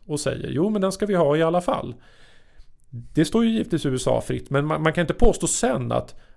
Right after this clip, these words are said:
"Oj då, funkar den inte med G D P R?" Ja, men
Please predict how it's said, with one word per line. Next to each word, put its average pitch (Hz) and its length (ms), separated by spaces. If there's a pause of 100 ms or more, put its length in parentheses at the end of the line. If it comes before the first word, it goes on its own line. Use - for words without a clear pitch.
"Oj 185 360
då, 123 120
funkar 139 380
den 151 60
inte 135 140
med 117 80
G 127 80
D 123 120
P 135 320
R?" 123 220
Ja, 147 80
men 156 220